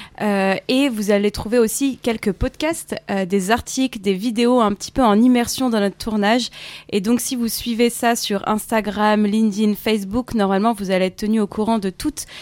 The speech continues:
les avant-premières et la sortie nationale qui est le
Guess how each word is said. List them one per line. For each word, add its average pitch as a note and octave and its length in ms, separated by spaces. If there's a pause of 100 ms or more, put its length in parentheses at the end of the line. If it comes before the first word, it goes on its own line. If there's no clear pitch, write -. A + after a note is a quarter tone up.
(220)
les A#3+ 240
avant-premières A3 880 (180)
et A#3 340
la F#3+ 140
sortie A3 480
nationale G3+ 640
qui - 220
est G#3 60
le G3+ 200